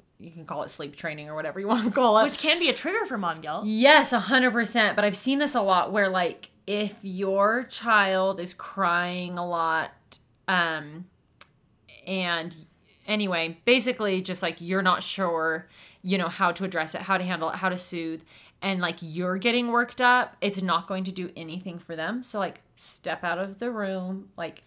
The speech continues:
Speaker 1: take a second, take a breath, give yourself that boundary,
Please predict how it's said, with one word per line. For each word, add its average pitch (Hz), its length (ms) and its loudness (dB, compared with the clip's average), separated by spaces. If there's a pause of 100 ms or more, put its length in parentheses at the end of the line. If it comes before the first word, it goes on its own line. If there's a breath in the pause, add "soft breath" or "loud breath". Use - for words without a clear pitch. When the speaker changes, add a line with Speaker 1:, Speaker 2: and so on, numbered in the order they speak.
(120)
Speaker 1:
take 165 280 -10
a 202 80 -4
second, 170 580 -6
take 175 280 -8
a 202 60 -2
breath, 175 380 -2 (680 loud breath)
give 175 160 -8
yourself 185 460 -4
that - 360 2
boundary, 202 920 -2